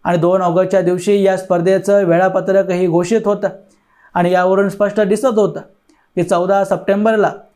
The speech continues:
भारत विरुद्ध पाकिस्तान हा सामना दुबईमध्ये खेळला जाणार आहे. आणि हे वेळापत्रक पाहिल्यानंतरच काँग्रेसी असतील, पुरोगामी असतील किंवा हिंदुत्ववादी असतील,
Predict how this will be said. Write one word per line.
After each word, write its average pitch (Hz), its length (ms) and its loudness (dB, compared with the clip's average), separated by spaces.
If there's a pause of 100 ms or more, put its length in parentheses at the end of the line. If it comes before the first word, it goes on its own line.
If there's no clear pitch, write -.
(120)
भारत 185 340 0
विरुद्ध 202 380 0
पाकिस्तान 196 600 -2
हा 202 160 2
सामना 196 420 0
दुबईमध्ये 185 600 0
खेळला 180 300 0
जाणार 202 380 0
आहे. 190 80 -4 (920)
आणि 180 160 0
हे 202 140 0
वेळापत्रक 202 640 0
पाहिल्यानंतरच 190 1000 -2 (600)
काँग्रेसी 196 500 0
असतील, 202 380 0
पुरोगामी 180 560 0
असतील 220 400 0
किंवा 240 200 0
हिंदुत्ववादी 226 680 0
असतील, 208 380 -2